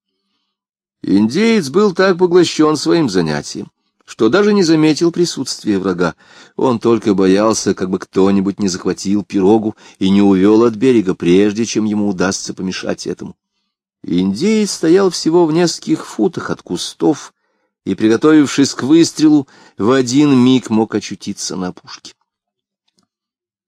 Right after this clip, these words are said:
Противник находился в пятидесяти ярдах от него, а деревья, кроме тех двух, за которыми прятались сражающиеся,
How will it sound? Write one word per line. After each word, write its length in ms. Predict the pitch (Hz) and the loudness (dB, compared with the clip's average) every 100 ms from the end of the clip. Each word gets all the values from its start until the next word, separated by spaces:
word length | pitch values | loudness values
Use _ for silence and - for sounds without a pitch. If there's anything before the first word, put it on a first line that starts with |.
| _ | _
Противник 680 | 95 98 - 202 220 139 - | 0 0 0 -2 0 -2 -4
находился 520 | 82 90 98 - 101 | -6 0 0 0 -4
в 80 | - | -4
пятидесяти 560 | 131 196 135 - - | -10 -8 -8 -8 -2
ярдах 500 | 101 104 95 101 - | 0 0 0 -4 -4
от 180 | 147 _ | -8 _
него, 260 | 156 160 - _ _ _ _ _ _ - | -4 -4 -4 _ _ _ _ _ _ -4
а 240 | 85 104 | 0 0
деревья, 720 | 95 117 120 151 160 147 151 | 2 2 4 6 6 6 2
кроме 320 | - 135 135 | 2 0 0
тех 380 | 120 123 139 127 | 0 2 2 0
двух, 360 | 90 98 143 123 | -2 2 2 2
за 80 | 110 | -4
которыми 320 | 117 120 120 | -2 0 -2
прятались 600 | 104 104 127 123 127 123 | 0 0 0 -2 -8 -6
сражающиеся, 920 | 120 110 113 127 127 - 127 - | -4 0 0 0 -2 -4 -6 -6